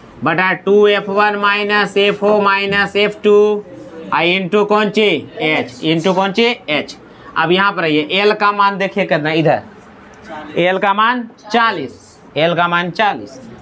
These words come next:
तो L का मान यहाँ ले लेंगे चालीस plus, अब आइए यहाँ पर एफ़ ओ minus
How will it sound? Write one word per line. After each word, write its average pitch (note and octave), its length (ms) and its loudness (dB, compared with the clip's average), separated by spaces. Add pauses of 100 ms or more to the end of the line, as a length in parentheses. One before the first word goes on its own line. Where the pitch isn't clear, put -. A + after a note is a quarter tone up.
(120)
तो D3+ 60 0 (100)
L F#3 120 2
का G3 120 2
मान G3+ 220 2
यहाँ G#3 160 0
ले G#3+ 100 2
लेंगे G#3+ 260 0
चालीस G#3+ 540 -2
plus, F#3 500 -2 (440)
अब D3+ 120 2
आइए G#3 280 2
यहाँ F#3 220 -2
पर D#3 220 -6
एफ़ F#3+ 320 0
ओ G#3+ 120 2
minus G#3 600 0